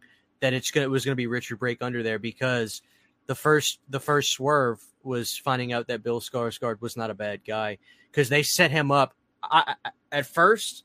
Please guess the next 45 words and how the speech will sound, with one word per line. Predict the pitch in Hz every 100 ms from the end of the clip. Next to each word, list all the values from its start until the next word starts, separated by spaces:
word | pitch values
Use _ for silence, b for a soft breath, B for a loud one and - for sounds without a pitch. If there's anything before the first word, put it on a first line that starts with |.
| _
I | 143 156
said, | - 156 139 131 b b
when | - 139
he | 196 208
goes, | 202 170 151 -
"Oh, | 214
I | 220
love | 170 208
that | 175 127
documentary," | 127 110 - 117 104 95 98 107 _
and | 123
she's | - 113
like, | 104 98 _
"There's | 151 151
no | 143
way | 120
you've | 110
seen | - 123
this | 110 -
jazz | 123 113 107
documentary," | 123 104 - 107 101 101
and | 131
he | 139 127
did, | 131 165 220 - B B
I | 143
was | 147
like, | 135 135 -
"He's | - 139
been | 123 110
stalking | - 110 110 113
her. | 107 101 _
He, | 135 135
he | 135 - 165 156
brought | 120 117 98
her | 104 95
here." | 95 87 - B B 127
And | 131
then | 135
the | 127
second, | - 180 180 185 - _ -
the | 160
second | - 165 170 165 151
that | 151 151 _ _ - - -
came | 170 151
to | - 147